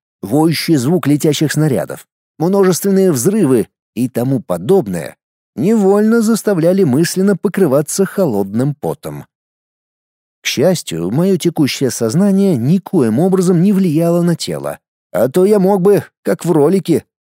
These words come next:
опозориться. Это когда чувака, который чудом выжил, спросили, вы испугались? А он в ответ искренне: «Нет, я обосрался».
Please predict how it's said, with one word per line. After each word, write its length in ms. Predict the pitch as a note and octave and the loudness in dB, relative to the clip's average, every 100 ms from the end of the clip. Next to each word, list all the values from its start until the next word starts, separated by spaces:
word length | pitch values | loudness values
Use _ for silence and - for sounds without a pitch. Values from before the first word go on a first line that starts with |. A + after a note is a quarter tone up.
| - | -8
опозориться. 960 | E3 G3 D#3 G#2 D#2 C#2+ - B1+ B1 _ _ _ _ _ _ _ _ - | -4 -4 -2 -4 -4 -6 -10 -12 -14 _ _ _ _ _ _ _ _ -6
Это 360 | G2 A2+ - A#2 | -2 0 0 -2
когда 480 | B2 A#2 B2+ A#2 | -2 0 0 0
чувака, 640 | - A#2 A#2 - F3+ E2 D#2 | 0 -2 -2 -2 -2 -2 -6
который 360 | B2 B2 B2 A#2 | -6 -2 -2 -2
чудом 420 | - B2+ G2+ G2+ | -2 -2 -2 -2
выжил, 380 | F3+ A2+ D2+ C#2+ | -2 -4 -6 -10
спросили, 600 | - F#3+ F#3 G2 B1+ - _ _ _ _ - | -4 -2 -2 -6 -10 -16 _ _ _ _ -6
вы 180 | C3+ F#3 | 0 2
испугались? 640 | - - A3+ G3+ - - _ _ _ _ _ | 2 2 2 2 -2 -8 _ _ _ _ _
А 100 | G2+ | -2
он 320 | C3+ F3 E3+ B2 | 0 2 2 2
в 80 | |
ответ 420 | D3 C#3+ D#3+ C3 - | 0 2 0 0 -2
искренне: 640 | F#3 F3+ - G#2 G#2 - _ _ _ - | -2 -2 -2 -2 -2 -6 _ _ _ -6
«Нет, 640 | G3+ A3+ G3+ C#3 F#2+ C3 | 0 2 2 2 0 -2
я 200 | F#3 E3 | 0 2
обосрался». 760 | F3 - G3+ G3 C3 - - | 2 0 2 2 2 -2 -12